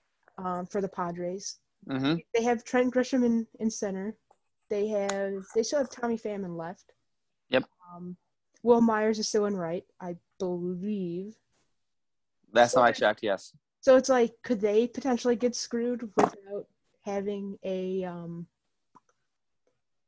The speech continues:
Speaker 1: a D H? On, like,
Speaker 2: Yeah, I
Speaker 1: that
Speaker 2: mean,
Speaker 1: field?
Speaker 2: I think, honestly, I think every team gets screwed not having D H in this day and age, but, I
Speaker 1: Right.
Speaker 2: mean, that's just me hating baseball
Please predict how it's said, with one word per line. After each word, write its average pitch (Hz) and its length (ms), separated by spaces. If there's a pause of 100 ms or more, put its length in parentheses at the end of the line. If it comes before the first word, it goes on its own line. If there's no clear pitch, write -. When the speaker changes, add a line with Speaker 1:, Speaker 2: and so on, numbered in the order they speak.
(160)
Speaker 1:
a 214 60
D 202 240
H? 214 320 (1200)
On, 202 120
like, 190 100
Speaker 2:
Yeah, - 100
I - 80
Speaker 1:
that 180 60
Speaker 2:
mean, 170 100
Speaker 1:
field? 165 80
Speaker 2:
I 185 60
think, 175 240
honestly, 147 440
I 127 120
think 127 220 (260)
every 120 260
team 101 300 (240)
gets 101 180
screwed 98 220
not 95 140
having 92 180
D 90 160
H 85 180
in 98 60
this 90 240 (520)
day 101 140
and 92 80
age, 85 260
but, 90 220 (300)
I - 60
Speaker 1:
Right. - 40 (120)
Speaker 2:
mean, - 100 (760)
that's 98 140
just - 160
me 95 100
hating 92 380
baseball 90 640